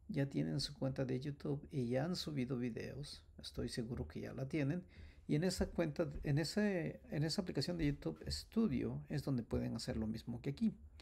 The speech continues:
Entonces, vamos a entrar a YouTube Studio y van a ver su canal. Este es el mío, por cierto. Este, y vamos a ir a donde dice contenido, content, aquí abajo.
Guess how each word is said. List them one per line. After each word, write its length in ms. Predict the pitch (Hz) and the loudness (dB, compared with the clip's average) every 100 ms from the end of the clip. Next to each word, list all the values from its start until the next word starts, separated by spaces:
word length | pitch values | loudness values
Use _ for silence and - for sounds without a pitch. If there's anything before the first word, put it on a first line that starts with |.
| - - - - - | -18 -18 -20 -20 -6
Entonces, 760 | 143 135 165 151 185 165 - - - | -4 0 0 2 2 2 0 -2 -8
vamos 280 | 117 143 175 | 0 2 2
a 40 | 170 | 2
entrar 260 | 156 165 | 4 6
a 60 | 160 | 6
YouTube 460 | 147 147 160 156 139 | 4 2 -2 -2 -4
Studio 600 | - 214 208 113 113 156 - - - - - - - - - - - - - - - - - - - | -4 -2 2 2 2 0 -8 -18 -6 -6 -6 -16 -20 -20 -20 -20 -20 -20 -20 -18 -18 -18 -18 -20 -6
y 120 | - | -2
van 180 | 127 160 | 2 2
a 80 | 165 | 4
ver 380 | 170 156 160 143 - | 6 6 4 -2 -8
su 280 | - - 170 | -12 -6 -4
canal. 460 | - 185 127 110 147 - - - - - - | 2 4 4 2 -4 -10 -20 -20 -20 -20 -12
Este 180 | - - | -8 -4
es 80 | 127 | 0
el 80 | 143 | 2
mío, 200 | 175 151 | 2 0
por 140 | 160 | 0
cierto. 380 | - 127 - 185 - - - - | 2 2 0 -8 -10 -20 -16 -8
Este, 760 | 110 - - 117 113 110 113 113 - - - - - - - - | -8 -8 -10 -4 -4 -4 -6 -8 -16 -18 -20 -20 -18 -20 -20 -10
y 140 | - 135 | -2 2
vamos 400 | 135 156 180 165 | 4 4 4 2
a 100 | 147 | 2
ir 460 | - 123 127 123 - - | 2 2 2 -2 -6 -10
a 120 | - | -4
donde 280 | 113 117 110 | -2 0 0
dice 300 | 110 113 147 | 0 -2 -4
contenido, 640 | - 113 113 113 113 160 - | -2 0 2 2 2 -2 -6
content, 440 | - 107 - - - | -4 -4 -4 -6 -8
aquí 200 | - 113 | -6 -6
abajo. 420 | 110 135 - | -6 -6 -2